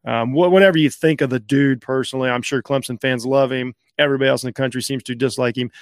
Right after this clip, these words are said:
That is, I don't factor that in here. It's, it's how, how's his team built? You know, e-, even if he's done the recruiting, let's Venables co-, however you wanna divide it up, their coaching staff's done a great job.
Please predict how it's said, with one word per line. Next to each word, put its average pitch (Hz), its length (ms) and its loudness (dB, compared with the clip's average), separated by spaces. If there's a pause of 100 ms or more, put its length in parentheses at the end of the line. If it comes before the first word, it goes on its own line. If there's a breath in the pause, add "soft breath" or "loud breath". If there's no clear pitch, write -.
(180 loud breath)
That 165 220 4
is, 143 120 0
I 160 140 4
don't 151 160 2
factor 131 340 0
that 117 200 0
in 117 120 -4
here. 110 240 -8 (440 soft breath)
It's, 151 200 -2
it's 175 180 2
how, 151 340 6 (340 loud breath)
how's 160 240 4
his 139 140 0
team 165 260 0
built? 135 480 0
You 139 120 -6
know, 123 320 -4 (300)
e-, - 220 -10 (460)
even 180 260 0
if 156 100 -2
he's 165 160 0
done 156 180 4
the 143 60 -2
recruiting, 143 500 -2
let's 117 180 -6
Venables 131 380 -2
co-, 151 200 -2
however 156 400 2
you 147 140 -4
wanna 151 180 0
divide 127 380 0
it 117 100 -2
up, 120 160 -2
their 135 140 -2
coaching 139 320 -2
staff's 131 300 -2
done 131 140 -4
a 107 40 -8
great 127 280 -4
job. 117 280 -4